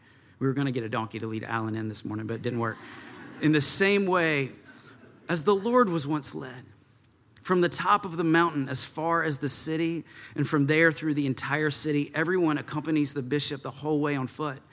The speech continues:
And this includes distinguished ladies and men of consequence." Y'all, the church has been celebrating this for at least sixteen hundred years, but longer than that, since the first Holy Week, the church has been walking back through this week of Christ.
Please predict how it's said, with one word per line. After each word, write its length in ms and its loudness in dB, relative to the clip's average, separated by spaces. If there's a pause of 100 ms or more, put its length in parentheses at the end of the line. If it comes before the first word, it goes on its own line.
(220)
And 140 2
this 140 0
includes 440 -2
distinguished 600 -2
ladies 420 -4
and 160 -4
men 160 -2
of 100 -10
consequence." 680 -14 (280)
Y'all, 140 8
the 80 4
church 380 4
has 100 4
been 160 4
celebrating 640 0
this 240 -4 (380)
for 200 8
at 80 8
least 300 4
sixteen 320 0
hundred 260 0
years, 480 -2 (480)
but 180 6
longer 480 6
than 140 2
that, 240 0
since 480 -2 (160)
the 100 4
first 380 0
Holy 240 -2
Week, 180 0
the 60 0
church 220 -4
has 100 -6
been 240 -4
walking 400 -6
back 320 -6
through 220 -6
this 180 -6
week 240 -8
of 100 -10
Christ. 640 -14